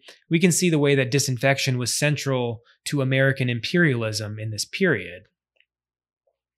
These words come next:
During the Spanish-American War and the building of the Panama Canal, it was undoubtedly true and recognized by health authorities at the time that the threat of disease was undoubtedly the greatest danger to these endeavors.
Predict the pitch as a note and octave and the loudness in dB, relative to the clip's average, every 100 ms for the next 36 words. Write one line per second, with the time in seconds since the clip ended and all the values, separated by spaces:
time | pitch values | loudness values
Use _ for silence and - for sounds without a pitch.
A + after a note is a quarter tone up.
0 | - B2+ C#3+ C#3 A#2+ - C3 B2 A2+ A2+ | -18 -2 0 0 0 -2 -2 -2 -4 -4
1 | B2+ G3 - C3 A#2+ A2+ A2 A#2+ - - | 0 2 2 0 -2 -2 -2 -4 -8 -18
2 | A#2+ A#2 C3+ C3+ C3 A2+ A2 - B2+ A#2+ | -12 -4 -2 0 0 -2 -8 -6 -4 -2
3 | A2 G#2 A2+ B2 C#3+ C#3 C#3 - - - | -2 -4 -6 -2 0 0 -2 -6 -20 -10
4 | C3+ D3 D#3+ D#3 C#3 D3 D3 C3 A2+ - | -2 2 4 4 4 4 2 -2 -4 0
5 | G#3 F#3 D#3+ D#3 - - C3 C3 D3+ G3 | 4 6 6 2 -6 -6 -4 -2 0 -2
6 | B3+ F3+ B2 A#2 A2+ - A#2+ - D3 B2 | -2 -2 -2 -2 -4 -6 -6 -2 -2 -2
7 | A#2+ - C#3 C3 A#2+ A2+ A2 - - G#3+ | -6 -2 0 0 -2 -4 -6 -10 -6 0
8 | G3+ A2 G#2+ G#2+ _ - - D#3 D3 F3+ | 2 0 -2 -8 _ -20 -4 -2 2 0
9 | E3+ F3+ G3+ E3 C3+ A#2+ D3+ C#3+ A#2 A#2+ | 2 2 2 2 0 0 0 0 -2 -4
10 | A2+ B2 A#2 B2 B2+ A#2+ A2+ G#2+ G#2+ A2+ | -4 -4 0 2 2 0 -4 -6 -6 -6
11 | A2 A2 - A2+ A2+ A2 G#2 G2+ A2 G#2+ | -4 -6 -8 -8 -6 -6 -8 -8 -10 -8
12 | G2+ G2+ G2+ C#3 C3+ F#2 E2+ E2 - | -10 -12 -4 0 0 -2 -14 -12 -14